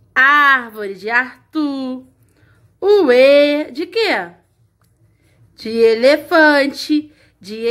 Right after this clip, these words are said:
estrela. Então, galerinha, o E de estrela, ó. Viram? E tem também o I. O I de igreja, de índio.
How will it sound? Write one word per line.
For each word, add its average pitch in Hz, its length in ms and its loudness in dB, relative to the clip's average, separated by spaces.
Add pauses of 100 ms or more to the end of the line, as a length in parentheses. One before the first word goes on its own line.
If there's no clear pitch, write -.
estrela. 311 1040 0 (180)
Então, 381 320 -6
galerinha, 240 600 -4 (240)
o 269 180 0
E 220 160 4
de 208 240 -8
estrela, 262 1400 0 (460)
ó. 226 400 -2 (1300)
Viram? 427 460 -2 (1080)
E 403 120 2
tem 403 280 2
também 403 340 -2
o 440 200 0
I. 403 800 2 (680)
O 440 180 4
I 392 120 4
de 370 340 0
igreja, 339 840 -4
de 349 440 -4 (340)
índio. 392 1040 -2